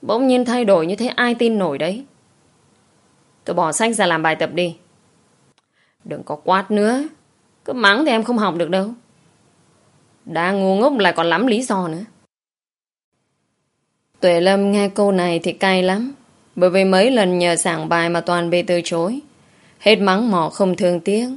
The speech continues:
bây giờ lại bị nói ngu ngốc thì không cam tâm. Tức mình Tuệ Lâm gào lên: "Anh mà chiều xài em thì em đâu có mải chơi như vậy." "Ơ kìa, là còn dám đổ tội cho người khác.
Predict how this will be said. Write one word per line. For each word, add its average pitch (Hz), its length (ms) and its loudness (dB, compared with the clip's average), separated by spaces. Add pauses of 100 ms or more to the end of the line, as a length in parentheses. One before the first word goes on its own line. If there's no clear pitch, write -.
(180)
bây 202 140 2
giờ 190 140 2
lại 170 160 4
bị 170 160 2
nói 165 200 -2
ngu 202 220 0
ngốc 202 220 -2 (380)
thì 180 120 0
không 202 240 0
cam 185 240 0
tâm. 175 260 -4 (600)
Tức 285 140 2
mình 180 320 2
Tuệ 170 180 4
Lâm 196 200 0
gào 160 260 -2
lên: 175 300 -4 (1900)
"Anh 226 200 0
mà 202 80 2
chiều 190 200 0
xài 190 200 0
em 208 180 0
thì 214 80 0
em 214 180 0
đâu 214 100 2
có 269 120 0
mải 196 240 0
chơi 226 200 -2
như 220 100 0
vậy." 190 340 -2 (1400)
"Ơ 269 160 -14
kìa, 202 240 0 (880)
là - 100 -8
còn 233 140 0
dám 233 260 2
đổ 214 180 6
tội 202 180 4
cho 240 120 -2
người 208 160 0
khác. 262 320 -4